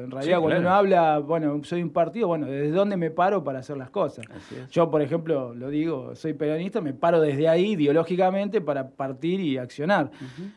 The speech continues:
Speaker 1: Eh, bueno, es eso, partidariamente es eso, yo me paro dentro de una posición ideológica. Y bueno,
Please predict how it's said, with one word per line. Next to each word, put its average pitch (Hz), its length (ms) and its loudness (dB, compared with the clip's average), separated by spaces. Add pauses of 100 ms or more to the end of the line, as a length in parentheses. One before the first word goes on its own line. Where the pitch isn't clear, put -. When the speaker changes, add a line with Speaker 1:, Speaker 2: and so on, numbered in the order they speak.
Speaker 1:
Eh, 127 480 -8
bueno, 151 320 2
es 156 180 0
eso, 139 400 2
partidariamente 185 760 2
es 165 100 0
eso, 147 200 0
yo 165 120 -6
me 160 140 0
paro 175 320 2
dentro 147 420 0
de 139 80 -4
una 151 240 -2
posición 135 380 -4
ideológica. 139 640 0 (500)
Y 135 280 -2
bueno, 151 340 0